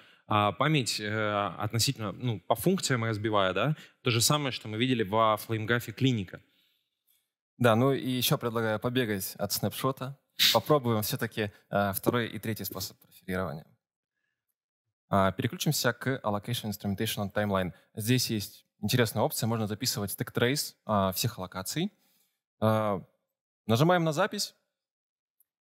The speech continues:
Speaker 2: и через какое-то время мы увидим вот такой таймлайн. На нём есть, а,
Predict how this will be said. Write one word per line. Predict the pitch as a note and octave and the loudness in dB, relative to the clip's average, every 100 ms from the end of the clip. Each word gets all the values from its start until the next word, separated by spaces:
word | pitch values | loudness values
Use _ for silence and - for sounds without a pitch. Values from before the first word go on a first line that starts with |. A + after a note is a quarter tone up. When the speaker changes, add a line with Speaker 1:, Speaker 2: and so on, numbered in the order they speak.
| - | 2
Speaker 2:
и | B2+ B2 | 4 4
через | B2+ A2+ | 0 0
какое-то | A#2+ C#3 B2+ | 0 0 0
время | B2 G3 | 0 2
мы | B2+ D3 | 2 0
увидим | B2+ C3 B2+ G#2+ - | -2 -2 -4 -6 -2
вот | B2 | -2
такой | A#2+ A#2 | 0 -4
таймлайн. | G#2 G#2 G#2 C#3+ F#3+ | -2 0 2 2 0
На | D3 | 0
нём | B2+ A#2 | 0 0
есть, | G#2+ G2+ - _ | -2 -4 -10 _
а, | G#2 G#2 F#2+ | -2 0 0